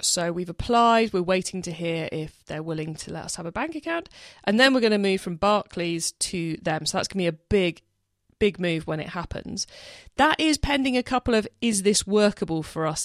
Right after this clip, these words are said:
elements, because Starling, well, the Starling business account is not as,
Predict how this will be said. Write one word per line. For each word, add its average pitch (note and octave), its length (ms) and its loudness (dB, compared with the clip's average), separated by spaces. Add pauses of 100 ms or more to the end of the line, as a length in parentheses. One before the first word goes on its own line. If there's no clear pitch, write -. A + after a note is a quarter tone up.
(120)
elements, D3+ 500 -4
because F#3 560 -2 (340)
Starling, G#3+ 960 4 (280)
well, G#3 80 -4
the G#3 60 -2
Starling A#3+ 320 4
business G3+ 280 0
account F#3+ 360 -2
is F#3 160 -4
not F#3+ 340 -2
as, F3 580 -2